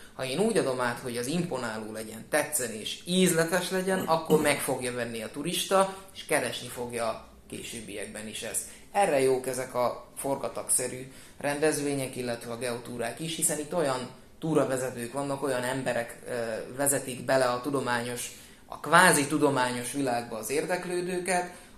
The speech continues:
akik szeretik ezt csinálni. És szerintem ez a lényege, hogy aki szereti ezt csinálni, az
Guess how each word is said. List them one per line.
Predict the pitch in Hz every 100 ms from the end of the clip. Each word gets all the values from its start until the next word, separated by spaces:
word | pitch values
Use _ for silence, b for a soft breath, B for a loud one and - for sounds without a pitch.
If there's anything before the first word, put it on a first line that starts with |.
| -
akik | - 139
szeretik | - 139 123 120 -
ezt | -
csinálni. | - 120 98 90 107
És | - 190
szerintem | 202 175 156 151
ez | 135
a | 127
lényege, | 123 123 120 127
hogy | 139 127 -
aki | - 160 156
szereti | - 202 139 - -
ezt | -
csinálni, | 196 175 156 139
az | 131 -